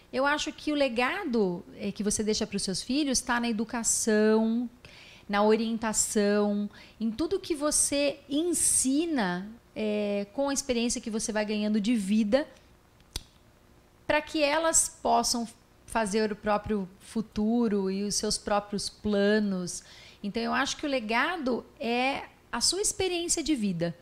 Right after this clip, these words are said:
Eu acho que conversar e aconselhar e ter uma amizade, é, com os filhos, pra que eles possam também ter um futuro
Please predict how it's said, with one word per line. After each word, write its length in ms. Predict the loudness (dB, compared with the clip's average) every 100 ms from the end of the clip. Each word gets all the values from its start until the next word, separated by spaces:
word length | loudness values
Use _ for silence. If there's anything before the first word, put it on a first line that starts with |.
| -20 -20 -20 _
Eu 180 | -6 -2
acho 260 | -2 -2 -4
que 120 | -8
conversar 1300 | -4 -2 0 -2 -2 -2 4 4 6 4 2 0
e 260 | -2 -2 -2
aconselhar 1080 | -4 -4 -4 -2 -2 0 2 4 4 2 0
e 320 | -4 -4 -6 -4
ter 160 | -2 0
uma 140 | 0
amizade, 920 | 0 -2 0 2 2 2 -2 -4 -6 -8 -20 -20 -6
é, 160 | -4 -4
com 320 | -2 0 2
os 160 | 0
filhos, 680 | 0 2 2 2 0 0 -2 -6 -20 -10
pra 140 | -4 -4
que 200 | -4 -4
eles 340 | -2 -2 -4
possam 640 | -4 0 2 2 0 -4 -4
também 680 | -4 -4 -2 -2 -2 -4 -6 -10
ter 180 | -4 -4
um 80 | -4
futuro 520 | -6 -8 -4 -2 -2